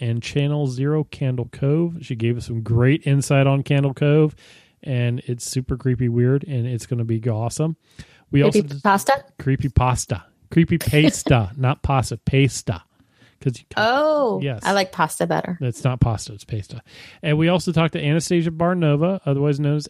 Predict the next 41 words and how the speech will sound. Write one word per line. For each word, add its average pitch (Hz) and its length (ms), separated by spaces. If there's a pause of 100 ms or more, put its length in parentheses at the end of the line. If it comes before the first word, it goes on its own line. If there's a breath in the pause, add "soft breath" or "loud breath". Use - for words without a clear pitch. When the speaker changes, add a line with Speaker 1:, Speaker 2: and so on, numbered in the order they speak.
Speaker 1:
Addison 135 500
Carver 165 540
from 185 420
Z 160 180
Nation. 170 640 (540 soft breath)
Speaker 2:
Eddie. 427 600 (240)
Speaker 1:
And 143 320
I 175 140
am 160 560
working 185 460
on 175 120
my 151 160
special 156 460
for 139 180
American 135 360
Horror 135 300
Story, 151 340
and 131 80
I 120 180
hope 127 500
to 131 120 (160)
put 160 160
some 147 160
time 143 260
<laughs> - 0
on 143 100
it 151 120
this 131 200
weekend. 151 460 (640 soft breath)
And 120 300
Court 156 280
is 123 140
doing 139 240
her 139 100
recaps 143 500
for 131 120
Pitch, - 460
Timeless, 233 420
and 180 260
Lucifer, 185 600
and 170 380